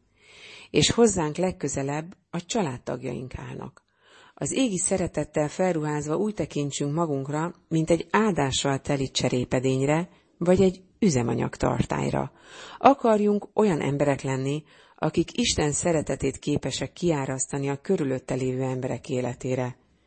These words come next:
Rá fogunk jönni, hogy boldogsággal tölt el bennünket, amikor úgy döntünk,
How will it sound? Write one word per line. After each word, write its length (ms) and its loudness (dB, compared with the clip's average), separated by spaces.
Rá 220 6
fogunk 380 2
jönni, 400 4
hogy 220 2
boldogsággal 880 8
tölt 300 4
el 120 2
bennünket, 680 0
amikor 480 2
úgy 180 2
döntünk, 600 0